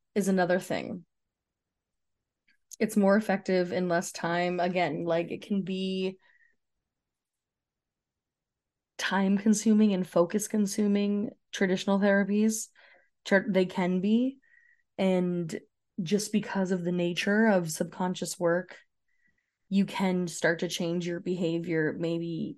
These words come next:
quicker than if you were just consciously talking about, not my email, consciously talking about something, you know? Um, so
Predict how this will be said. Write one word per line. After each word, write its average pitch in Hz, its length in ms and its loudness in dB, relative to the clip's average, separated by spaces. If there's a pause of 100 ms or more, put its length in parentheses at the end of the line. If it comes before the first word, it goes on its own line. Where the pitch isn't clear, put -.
quicker 175 580 -2 (240)
than 170 460 0
if 180 180 -4 (140)
you 175 160 -8
were 170 140 0
just 165 320 -2
consciously 240 420 0
talking 165 320 -6
about, - 160 -10 (420)
not 220 260 -6
my 190 200 -8
email, 190 580 4 (480)
consciously 226 440 4
talking 170 320 -2
about - 200 -2
something, - 460 -10 (120)
you 202 140 -2
know? 196 300 2 (1500)
Um, 190 400 6 (460)
so 208 600 8